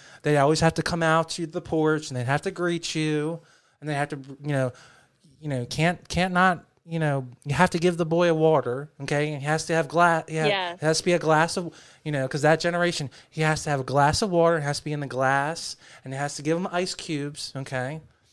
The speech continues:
Speaker 1: That's the whole
Speaker 2: Yeah.
Speaker 1: gen-, yeah, you know, and, you know, I remember it, you know, yeah, I agree with you, absolutely. So, it, it makes me cry, 'cause that gener-, you know, that, we, that kind of hospitality just doesn't exist anymore.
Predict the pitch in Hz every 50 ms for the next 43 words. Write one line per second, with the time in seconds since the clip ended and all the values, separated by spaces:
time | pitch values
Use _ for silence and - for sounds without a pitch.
0 | _ _ - - 147 156 151 - - 160 139 - - 165 170 - 175 165 - 156
1 | 151 135 - _ _ _ _ _ 151 147 139 135 131 131 135 139 139 - - 139
2 | 139 135 135 127 - 143 135 127 123 123 123 120 117 143 147 151 160 160 160 151
3 | 151 - - - - - _ _ _ - 156 151 151 _ _ _ _ _ 151 135
4 | 120 113 113 113 - _ _ _ _ _ _ _ 147 156 151 135 120 120 147 160
5 | 165 156 143 135 143 147 135 120 117 - 101 98 - 143 143 135 - - - 135
6 | 123 107 107 - - - 123 113 113 110 113 113 _ _ _ _ _ _ - 160
7 | 160 - - 165 160 156 165 185 185 - - 165 156 - - 151 139 135 123 117
8 | - 139 127 151 151 151 151 147 143 143 - - 147 151 147 135 131 131 147 147
9 | 143 - - - - - - - 160 170 165 - - 151 160 170 170 165 - -
10 | 170 160 160 151 147 139 127 123 - - - 151 147 - - 131 - 135 131 131
11 | 131 123 117 123 117 - 131 123 120 127 123 117 110 123 117 - - 127 123 120
12 | 104 113 139 139